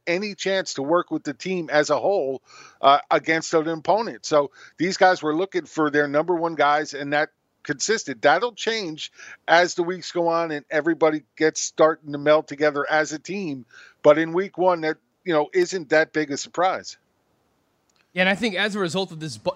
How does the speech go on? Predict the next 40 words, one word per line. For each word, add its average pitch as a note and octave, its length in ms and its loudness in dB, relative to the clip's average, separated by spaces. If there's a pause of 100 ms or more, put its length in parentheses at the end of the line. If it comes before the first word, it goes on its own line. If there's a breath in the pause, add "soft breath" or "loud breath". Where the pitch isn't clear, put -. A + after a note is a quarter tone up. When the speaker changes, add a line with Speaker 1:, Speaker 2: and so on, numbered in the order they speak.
Speaker 2:
Doug E3+ 260 -4
Baldwin E3 400 -2
news, D3+ 320 -4
I - 20 -12
think D3+ 180 -8
Brandon D#3 280 -2
Marshall D3 320 -6
is - 20 -16
gonna D3 140 -8
be C#3 120 -6
a B2 60 -10
very, D#3 300 -2
very D3 200 -4
popular D3 480 -4
waiver C#3+ 300 -6
wire C#3 240 -6
target D3 560 -6
this D3 240 -14
week, D3+ 340 -10
uh, C#3 220 -6
in D3 140 -6
Fab, D#3 560 0
as C#3+ 200 -8
well D#3 220 -4
as C#3+ 140 -6
Tyler D3+ 260 -4
Lockett C#3+ 380 -4
if B2+ 80 -18
he D3+ 80 -8
wasn't C#3 260 -8
drafted D3 380 -6
in C3 160 -8
your B2 100 -10
league, C#3 400 -6
because C3+ 220 -10
obviously D#3+ 440 -2
if B2+ 100 -10
he D#3+ 120 -10
can't C#3 240 -8
go, D3+ 300 -4